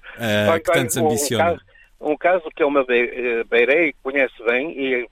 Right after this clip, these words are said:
Speaker 2: fui, nessa altura tive um, um grande apoio aí da, da, dos vossos arquivos,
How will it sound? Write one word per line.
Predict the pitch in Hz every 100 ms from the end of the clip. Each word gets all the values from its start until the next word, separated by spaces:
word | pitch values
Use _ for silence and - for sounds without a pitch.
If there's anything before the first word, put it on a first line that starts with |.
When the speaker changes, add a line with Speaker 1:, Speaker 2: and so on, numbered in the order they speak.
| -
Speaker 2:
fui, | 117
nessa | 123 113
altura | 117 - 139
tive | - 123
um, | 123 113 110 110 107
um |
grande | 131 139 135
apoio | - 110 98
aí | 101 98
da, | 95 92
da, | 90 95 90 95 92 92 - 101 101 - 110 104
dos | 104 117
vossos | 117 127 -
arquivos, | 117 - 110 117